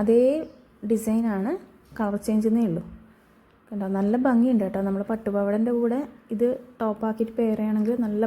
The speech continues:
ഭംഗിയായിരിക്കും. ഇതൊക്കെ ഞാൻ അര മീറ്റർ വെച്ചിട്ടേ എടുത്തിട്ടുള്ളൂ. ആ, കു-, കുഞ്ഞുങ്ങൾക്ക് തയ്ക്കാനായതുകൊണ്ട് അര മീറ്റർ വെച്ചിട്ടേ എടുത്തിട്ടുള്ളൂ.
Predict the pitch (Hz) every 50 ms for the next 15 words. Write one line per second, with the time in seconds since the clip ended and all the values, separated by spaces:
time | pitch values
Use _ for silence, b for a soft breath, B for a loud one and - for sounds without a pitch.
0 | 214 214 190 185 180 180 - 175 - - - 254 254 254 - - 285 277 277 269
1 | 269 269 254 233 226 226 240 240 226 226 226 226 220 220 226 214 240 233 220 208
2 | 202 208 180 - 175 170 170 170 B B B B B B B B B B B B
3 | B B B - - 220 214 208 208 208 202 196 202 - - 226 226 226 - 247
4 | 233 240 240 240 247 240 254 254 240 233 240 226 220 220 208 208 202 208 202 208
5 | 220 - - 233 220 208 208 208 - 226 220 214 220 214 214 214 214 208 202 214
6 | - 185 196 190 180 196 262